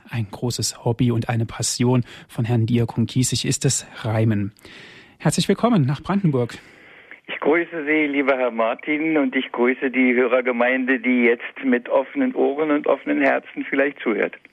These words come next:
Speaker 1: Mit offenen Ohren und mit offenen Herzen, Herr Diakon. <laughs> Das klingt doch schon gleich nach viel Zeit, nach Freizeit. Mit Gott in die Ferien ist heute unser Thema.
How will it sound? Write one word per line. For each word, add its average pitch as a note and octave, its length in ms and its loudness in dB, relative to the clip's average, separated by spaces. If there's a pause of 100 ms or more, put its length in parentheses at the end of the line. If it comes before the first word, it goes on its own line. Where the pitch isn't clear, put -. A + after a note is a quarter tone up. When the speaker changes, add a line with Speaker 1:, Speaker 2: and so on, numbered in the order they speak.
(220)
Speaker 1:
Mit - 220 -2
offenen C#3 380 2
Ohren F3 300 4
und D3+ 220 -2
mit C3+ 100 -2
offenen C3+ 320 0
Herzen, D#3+ 380 0
Herr E3 80 0
Diakon. D#3+ 480 2
<laughs> G#3 840 -4
Das - 200 0
klingt A3 260 2
doch D#3 80 2
schon C#3 240 0
gleich C3+ 320 0
nach B2 140 0
viel A#2 260 -2
Zeit, B2 560 0 (280)
nach B2 120 2
Freizeit. A#2 920 -2
Mit C3+ 180 0
Gott C#3+ 320 0
in C#3 220 2
die B2+ 100 0
Ferien D3+ 480 0
ist C#3 220 -4
heute C3+ 200 0
unser B2+ 280 0
Thema. C3+ 360 2